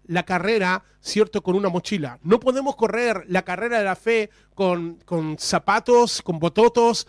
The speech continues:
No puedes correr la carrera con una parca, sino que tienes que tener ropas especiales y tienes que despojarte.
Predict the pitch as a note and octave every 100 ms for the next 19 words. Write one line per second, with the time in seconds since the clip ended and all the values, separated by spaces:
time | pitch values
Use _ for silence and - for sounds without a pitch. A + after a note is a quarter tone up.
0 | - - F3+ G#3+ C#4 A#3 - A3 A#3 A#3+
1 | A3+ _ - F#3+ F#3+ F3+ A3+ A#3 A3+ G3+
2 | F#3+ G3+ E3+ G3 A3 - A#3 A3+ - -
3 | G#3 C4 C4 C#4+ C#4+ - A#3+ G3+ A#3+ A3+
4 | A3 B3+ A#3 F#3+ G3+ F3+ - A3+ A#3 A3
5 | - - - G3+ - D#4 D4+ A#3 G3+ F3
6 | D3 E3+ - E3+ F3 C#3+